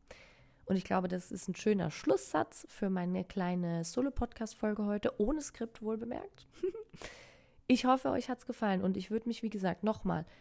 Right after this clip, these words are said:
subscribe zu dem Podcast. Ich werd jetzt ein bisschen mehr darüber sprechen und ich hab auch wieder ganz tolle Folgen mit Gästen, die die nächsten paar Wochen kommen werden. Aber für diese Woche bleiben wir jetzt mal bei dieser kleinen Folge. Ähm,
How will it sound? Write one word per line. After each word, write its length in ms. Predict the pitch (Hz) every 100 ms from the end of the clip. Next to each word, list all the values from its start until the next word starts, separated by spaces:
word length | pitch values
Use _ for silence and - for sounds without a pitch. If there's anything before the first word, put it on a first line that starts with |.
| - - _ -
subscribe 480 | - 226 - 277 277
zu 140 | - 233
dem 120 | 202
Podcast. 540 | 196 - 190 180 175
Ich 140 | 180 190
werd 180 | 196
jetzt 160 | 196 -
ein 60 | 190
bisschen 280 | - 180
mehr 360 | 175 175 175 170
darüber 340 | 170 170 170
sprechen 540 | 170 - 175 - 165 165
und 160 | 170
ich 80 | 175
hab 160 | 190 190
auch 160 | 170
wieder 180 | 170 180
ganz 300 | 175 185 175
tolle 220 | - 175
Folgen 340 | 170 180 175 165
mit 180 | 165 -
Gästen, 320 | 170 - 175
die 80 | 165
die 120 | 165
nächsten 300 | 160 - 165
paar 160 | 165
Wochen 240 | 156 - 151
kommen 280 | 226 233 190
werden. 320 | 170 165 165
Aber 160 | 156
für 180 | 156 160
diese 300 | 156 196 175
Woche 280 | 170 170 165 - - - - - - - -
bleiben 260 | 180 180 175
wir 80 | 165
jetzt 180 | -
mal 80 | 170
bei 140 | 165 160
dieser 340 | 160 160 156 - - - - -
kleinen 280 | 185 170 165
Folge. 520 | - 214 233 247 262 - - - - - -
Ähm, 640 | 196 196 190 190 196 196